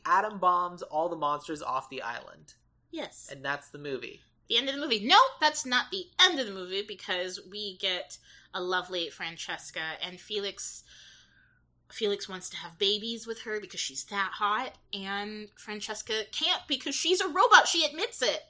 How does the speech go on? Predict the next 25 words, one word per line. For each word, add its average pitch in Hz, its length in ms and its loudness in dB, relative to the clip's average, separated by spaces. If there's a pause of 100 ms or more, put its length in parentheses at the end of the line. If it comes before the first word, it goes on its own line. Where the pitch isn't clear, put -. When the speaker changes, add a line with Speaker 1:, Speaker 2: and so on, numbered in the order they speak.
Speaker 1:
Uh-huh. 233 400 2 (360)
Speaker 2:
And 269 160 0
then 269 140 0
Felix 285 600 -2
is 254 300 -2
like, 240 200 2 (360)
"Well, 415 120 -8 (160)
that'll 427 160 4
be 233 200 2
okay," 214 580 -2 (120)
essentially. 277 640 -2 (480)
Speaker 1:
Nobody's 214 540 6
perfect. 247 540 2 (300)
Nobody's 240 400 6
perfect. 247 540 8 (220)
Speaker 2:
Because 269 140 -4 (160)
Speaker 1:
Nobody's 233 300 2
perfect. 269 400 12
Speaker 2:
he's 494 140 10
a 359 160 10
robot 320 420 12
Speaker 1:
Nobody's 226 160 4
Speaker 2:
too. - 120 8
Speaker 1:
perfect. 294 640 12 (480)
Like, - 280 6